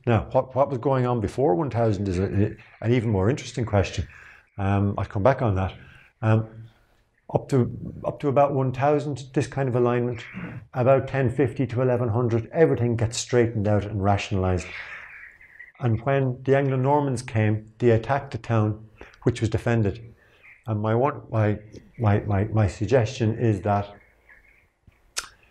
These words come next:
around about eleven hundred, twelve hundred, or eleven hundred, around about the time they were straightening these things out, they were building the defences and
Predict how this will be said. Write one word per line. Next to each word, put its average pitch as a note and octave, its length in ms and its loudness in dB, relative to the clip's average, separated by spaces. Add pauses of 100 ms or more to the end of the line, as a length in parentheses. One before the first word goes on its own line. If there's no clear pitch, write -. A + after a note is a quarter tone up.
(220)
around B2+ 220 0
about B2 180 0
eleven B2 260 0
hundred, A2+ 420 -2
twelve B2 300 0
hundred, A2+ 420 0
or A2 80 -2
eleven B2+ 280 4
hundred, B2 380 -4
around C3 200 0
about A#2+ 180 4
the - 60 -12
time A#2+ 240 0
they A2+ 60 0
were A2 80 -2
straightening A#2 420 2
these G#2 100 2
things G#2+ 220 0
out, A2 240 0 (420)
they B2 80 2
were A2 120 6
building A#2+ 560 0
the G#2+ 60 0
defences - 720 -2 (140)
and G#2 180 0